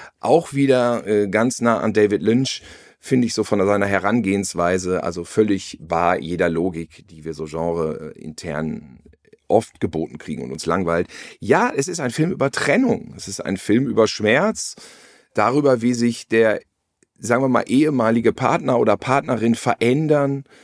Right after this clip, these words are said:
verändert, äh, was man in dem ehemaligen Partner, Partnerin vielleicht sieht, äh,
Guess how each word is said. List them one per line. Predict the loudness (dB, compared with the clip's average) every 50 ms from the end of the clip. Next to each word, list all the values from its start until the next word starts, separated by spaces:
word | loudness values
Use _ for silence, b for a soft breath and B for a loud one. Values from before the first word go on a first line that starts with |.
| b b b b b
verändert, | b -2 0 2 2 2 2 4 4 4 2 2 0 -6 -12 -12 -8 -6
äh, | -4 -4 -4 -6 -8 -12 -14 -12
was | -2 0 0 0 0 -2
man | 0 2 2 2
in | 2 2 2
dem | 2 2 2
ehemaligen | 2 2 2 2 4 2 2 4 2 2 0
Partner, | -2 -2 -2 -2 -2 -2 0 -2 -2
Partnerin | 2 2 0 0 2 0 -2 0 0 -2
vielleicht | 0 0 2 2 2 0 -2 -6
sieht, | -4 -2 -2 -2 -2 -4 -6 -6 -10 -10 -10 -10
äh, | -12 -10 -12 -12